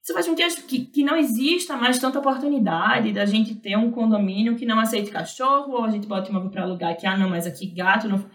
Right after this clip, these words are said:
não funciona mais assim. Muito pelo contrário, o que a gente anda vendo quando a gente olha os lançamentos, dos últimos anos, é uma quantidade cada vez maior de lançamentos que tem, por exemplo, um espaço pet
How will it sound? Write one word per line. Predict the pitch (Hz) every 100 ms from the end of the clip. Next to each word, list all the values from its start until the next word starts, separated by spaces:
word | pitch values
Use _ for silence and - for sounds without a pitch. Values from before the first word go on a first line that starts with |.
| - -
não | 277
funciona | 294 339 330 302 311
mais | 262
assim. | 240 240 185
Muito | 247
pelo | 330 330 330
contrário, | 320 302 214 208 202
o |
que | 214
a |
gente | 196 214 226
anda | 214 180
vendo | 180 208 247
quando | 233
a | 196
gente | 185 160
olha | 160
os | 175
lançamentos, | 180 175 180 160 185 220 220 - - - - _
dos | 208
últimos | 214 214 196 185
anos, | 226 254 240 - - - 466
é |
uma | 381
quantidade | 349 349 277 277 285 277 - -
cada | 349 508 339
vez | 302 269
maior | 262 226 202 220
de | 226
lançamentos | 220 214 208 196 214 -
que | 240
tem, | 240 226
por | 226
exemplo, | 220 220 226
um | 240
espaço | 233 202 202 -
pet | 180 165 -